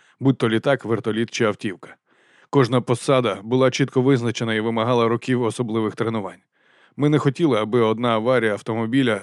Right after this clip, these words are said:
звела на нівець, знищила шанси людства на виживання. Кількість кандидатів була обмеженою, просто не існувало великої кількості коморезистентних,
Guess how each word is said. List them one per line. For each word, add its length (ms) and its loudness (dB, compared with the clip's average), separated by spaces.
звела 340 4
на 120 0
нівець, 460 0
знищила 500 0
шанси 360 -4
людства 380 -2
на 100 -2
виживання. 560 -4
Кількість 420 2
кандидатів 560 2
була 280 2
обмеженою, 520 -4
просто 480 -4
не 120 0
існувало 440 2
великої 420 0
кількості 480 -2
коморезистентних, 960 -4